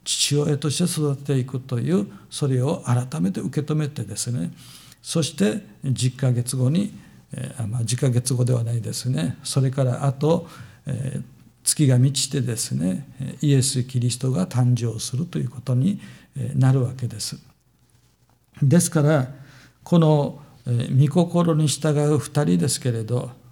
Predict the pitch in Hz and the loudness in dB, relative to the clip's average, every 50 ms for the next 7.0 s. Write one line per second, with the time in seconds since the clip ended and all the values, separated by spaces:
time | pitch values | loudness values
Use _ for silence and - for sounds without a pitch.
0 | - _ - - 175 180 175 151 123 - - - 147 147 170 196 190 185 165 131 | -18 _ -2 2 4 4 4 4 2 -2 -2 -4 -2 0 2 4 4 4 4 4
1 | 127 - - 127 123 131 139 147 - - - - - - - - _ - 160 - | 2 0 0 0 0 0 0 -2 -4 -10 -16 -20 -20 -20 -20 -20 _ -6 -4 -2
2 | - 147 143 160 175 - - 170 147 139 127 120 123 - - - - - _ _ | -2 -2 -2 -2 -4 -2 -2 0 2 2 0 0 -2 -6 -14 -20 -20 -20 _ _
3 | _ - - - - - - - - - 185 190 185 202 170 170 175 - 170 139 | _ -10 -10 -10 -10 -16 -18 -18 -2 2 4 6 6 6 4 2 2 0 0 0
4 | - - - 196 202 196 - - - - 147 143 135 - - 147 139 139 147 - | 0 0 0 2 2 0 -2 -6 -4 -2 -2 -2 -2 0 0 2 2 2 2 0
5 | - 170 170 170 151 143 131 - - - 147 131 - 156 127 - - - 170 165 | 0 -2 0 0 0 0 0 0 -2 -2 -2 -2 -2 -2 -4 -2 -2 -2 -2 0
6 | 156 151 131 - - 131 123 - 123 110 110 107 - 123 123 143 170 175 147 - | 0 -2 -2 -2 -2 -4 -2 -2 -4 -4 -4 -6 -4 -4 -2 0 0 0 -2 -4